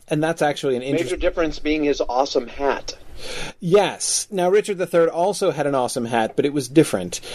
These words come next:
Speaker 1: Um, and it seems that the one thing, that seems to be the, the one way actually in which Bard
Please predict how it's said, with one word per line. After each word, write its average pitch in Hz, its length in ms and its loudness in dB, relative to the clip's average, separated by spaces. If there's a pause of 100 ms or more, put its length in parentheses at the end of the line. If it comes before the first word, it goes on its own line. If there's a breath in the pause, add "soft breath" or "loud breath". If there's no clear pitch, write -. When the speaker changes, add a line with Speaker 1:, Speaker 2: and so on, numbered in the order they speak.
(160 loud breath)
Speaker 1:
Um, 143 320 2
and 165 260 0
it 180 300 -4
seems 247 460 -2
that 175 160 0
the 151 80 2
one 208 400 -2
thing, 110 540 -2
that 165 220 4
seems 196 220 -2
to 196 60 -4
be 185 80 -2
the, 165 140 2
the 139 180 0
one 190 220 0
way 156 180 2
actually 139 640 0
in 123 220 -2
which - 480 2 (180 loud breath)
Bard 127 480 0